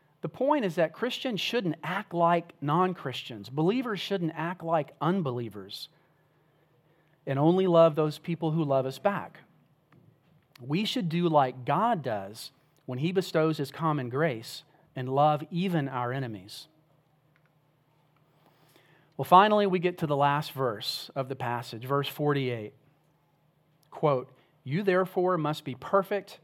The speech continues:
as your heavenly Father is perfect." Perfect? I mean, is that reasonable? Why would, where would Jesus come up with this, "Be perfect as your heavenly Father is perfect"?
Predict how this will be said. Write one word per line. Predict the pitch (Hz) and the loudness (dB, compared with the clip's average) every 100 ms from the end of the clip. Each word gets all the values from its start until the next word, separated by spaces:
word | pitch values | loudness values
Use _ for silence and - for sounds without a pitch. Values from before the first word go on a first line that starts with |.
| _ _ _ _ _ | _ _ _ _ _
as | 123 123 | -8 -6
your | 120 | -6
heavenly | 139 156 160 156 | -2 -2 0 -2
Father | - 135 131 131 131 139 | 2 2 2 0 -8 -10
is | 139 120 | -12 -12
perfect." | - 139 123 - - - _ _ _ _ _ _ _ _ _ _ _ | -6 -4 -4 -8 -20 -20 _ _ _ _ _ _ _ _ _ _ _
Perfect? | - 147 165 285 - - _ _ _ _ _ _ _ _ _ _ _ _ | -4 -2 0 0 -2 -12 _ _ _ _ _ _ _ _ _ _ _ _
I | 127 | -10
mean, | 127 | -8
is | 123 | -2
that | 156 175 | 0 0
reasonable? | 139 170 208 214 233 240 208 - _ _ _ _ | 0 0 0 2 2 2 -2 -16 _ _ _ _
Why | 123 151 | 0 2
would, | 240 254 214 156 - - | 0 -4 -6 -10 -16 -8
where | 135 247 | -6 -4
would | 240 | -4
Jesus | 165 208 196 | -2 -4 -6
come | - 180 | -2 2
up | 185 185 | 4 2
with | 143 | -4
this, | 135 131 - - - _ _ _ _ | -4 -6 -8 -18 -20 _ _ _ _
"Be | 143 | -8
perfect | 156 - 165 156 139 | -4 0 0 0 -4
as | 135 | -6
your | 127 | -4
heavenly | 127 139 143 131 | -4 -4 -4 -4
Father | - 131 131 120 | 2 4 4 0
is | 104 | -8
perfect"? | - 107 101 - - - | -12 -12 -12 -14 -18 -20